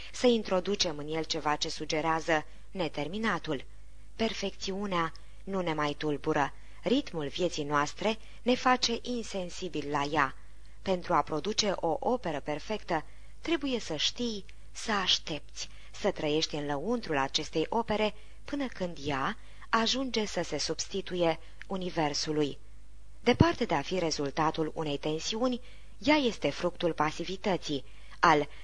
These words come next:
energiilor îndelung acumulate. Dar noi ne risipim, nu avem nimic pus deoparte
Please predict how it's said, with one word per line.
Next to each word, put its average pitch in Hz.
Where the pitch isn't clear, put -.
energiilor 170
îndelung 165
acumulate. 143
Dar 147
noi 180
ne 170
risipim, 151
nu 277
avem 247
nimic 202
pus 151
deoparte 143